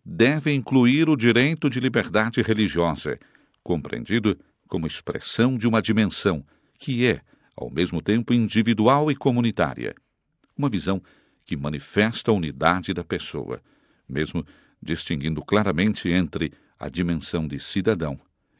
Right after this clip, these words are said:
e a de fiel. É inconcebível que aquele que crê tenha de suprimir uma parte de si mesmo, a sua fé, para ser um cidadão ativo.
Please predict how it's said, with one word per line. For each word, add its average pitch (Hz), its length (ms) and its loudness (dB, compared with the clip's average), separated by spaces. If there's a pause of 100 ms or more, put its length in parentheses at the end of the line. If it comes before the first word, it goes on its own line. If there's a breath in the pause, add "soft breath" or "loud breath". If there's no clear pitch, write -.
e 73 60 -6
a 76 40 -4
de 73 120 -8
fiel. - 400 -8 (1800 soft breath)
É 101 80 4
inconcebível 98 920 0
que 82 380 -6 (160)
aquele 107 520 -4
que - 240 -10 (140)
crê 98 280 -2 (600 soft breath)
tenha 104 240 2
de 92 120 -2
suprimir 110 640 2
uma 98 200 2
parte 104 460 0
de 80 140 -4
si - 240 -4
mesmo, 82 520 -2
a - 60 -18
sua 104 240 0
fé, 107 320 8 (520 soft breath)
para 123 180 0
ser 120 260 2
um 110 80 -4
cidadão 78 540 -2
ativo. - 440 -12